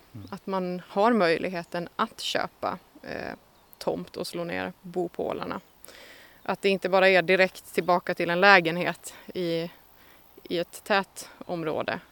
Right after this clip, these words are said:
Speaker 2: Så att det här är ju fantastiskt att få möjlighet att bygga hus.
Speaker 1: Anna Häger, du är gäst i Mitt Åland idag, där temat är natur och miljö. Jag tänkte att vi skulle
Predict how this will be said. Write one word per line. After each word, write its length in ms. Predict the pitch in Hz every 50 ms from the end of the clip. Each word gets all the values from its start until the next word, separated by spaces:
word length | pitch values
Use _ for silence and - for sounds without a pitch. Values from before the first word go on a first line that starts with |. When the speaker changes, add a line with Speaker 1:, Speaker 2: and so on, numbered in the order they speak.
| _
Speaker 2:
Så 160 | - - - 175
att 260 | 175 - - - -
det 160 | - - 190
här 180 | 190 190 185 185
är 40 | 185
ju 280 | 175 170 170 170 175 - _ _ _
fantastiskt 580 | - - 180 - 185 180 - - - - - -
att 100 | - _
få 200 | - - - - _ _ _ _ _ - _ _ _ _ _
möjlighet 360 | - 185 185 175 165 165 -
att 80 | 165 160
bygga 220 | - 170 165 180
hus. 460 | - 208 202 - - - - - - - _ _ _ _ _ -
Speaker 1:
Anna 280 | 160 156 165 175 175
Häger, 340 | 160 185 190 202 196 190 202
du 120 | 180 185 185
är 40 | 180
gäst 400 | 185 185 190 - - - - - -
i 320 | - 165 160 165 165 165 151
Mitt 360 | 151 160 170 165 - - - -
Åland 720 | 175 165 180 220 247 240 220 196 175 165 160 156 147 135 -
idag, 500 | 160 143 123 143 131 127 127 123 120 131
där 220 | 120 135 135 135 127
temat 500 | - - 160 143 131 139 139 127 - 147
är 180 | 143 139 135
natur 460 | 135 139 135 - - 151 147 143 147
och 160 | 151 147 147 151
miljö. 460 | 165 170 165 165 175 226 240 214 160
Jag 140 | 156 156 -
tänkte 240 | 220 240 220 226
att 80 | 220 -
vi 100 | 226 233
skulle 460 | - - 247 226 226 233 233 233 -